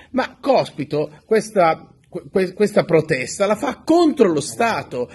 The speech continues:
cioè utilizza il suo corpo, utilizza lo sciopero della fame per protestare contro lo Stato. Quindi non è che è lo Stato che lo sta trattando male, anzi, ma diciamocela tutta,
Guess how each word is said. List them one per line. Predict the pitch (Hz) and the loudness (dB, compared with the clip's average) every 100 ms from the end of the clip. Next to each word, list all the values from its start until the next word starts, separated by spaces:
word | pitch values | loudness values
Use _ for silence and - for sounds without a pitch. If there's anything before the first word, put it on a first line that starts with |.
| - | -4
cioè | - 226 | 4 4
utilizza | 262 262 254 294 262 151 151 | 4 2 0 0 0 -4 -6
il | 139 | -6
suo | - - 226 160 | -8 -4 -2 -2
corpo, | 160 117 123 - 220 226 - | -2 -2 -4 0 2 2 0
utilizza | - 208 208 262 220 156 | -4 -2 2 2 2 0
lo | 143 | -2
sciopero | 143 226 156 139 | 2 2 2 0
della | 151 185 135 | 2 2 2
fame | - 120 113 160 175 - - | -2 -2 0 -2 -4 -10 4
per | 277 208 | 4 6
protestare | 269 254 240 302 277 - | 4 2 0 0 0 0
contro | 294 277 254 | -2 -2 -2
lo | 202 | -4
Stato. | - - 302 277 - 170 131 - _ _ _ _ _ _ _ | -6 0 2 2 -2 -4 -4 -8 _ _ _ _ _ _ _
Quindi | - 349 269 | 6 8 8
non | 240 302 | 4 4
è | 349 | 2
che | 349 240 | 4 2
è | 233 220 | 2 0
lo | 202 | 0
Stato | - 247 233 220 | 0 2 2 2
che | 185 | 0
lo | 170 | -2
sta | 160 220 | 0 0
trattando | 190 165 - 180 170 151 | 0 -4 -2 -2 0 0
male, | 156 143 113 101 101 - - | 0 -2 -4 -8 -14 -18 -8
anzi, | - 254 226 156 214 | 0 2 2 -2 -8
ma | 202 233 | -6 -6
diciamocela | 214 226 320 320 240 - 135 | -6 -2 2 4 4 0 -4
tutta, | - 277 233 - 131 | -2 0 0 -2 -6